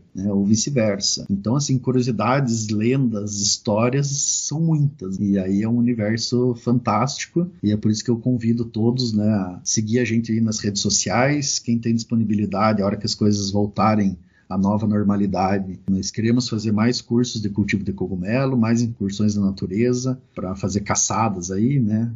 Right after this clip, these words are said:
de cogumelos, e a gente convida todos a participar, pra justamente irem aprendendo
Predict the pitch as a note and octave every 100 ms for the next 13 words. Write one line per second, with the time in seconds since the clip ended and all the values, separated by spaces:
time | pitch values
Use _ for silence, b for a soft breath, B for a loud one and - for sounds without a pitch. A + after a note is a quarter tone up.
0 | - G2+ G2 G2 G2+ G#2 A#2 D3 C#3+ B2+
1 | A#2 B2 A#2+ A2+ A#2 A#2 A#2 A2 A#2 G#2
2 | G#2 A2+ A2 A2 C#3+ - G#2 G#2+ A#2+ A2+
3 | A#2 A#2+ A#2 B2 A#2+ C3 A2 G#2 A#2+ D3
4 | D3 D3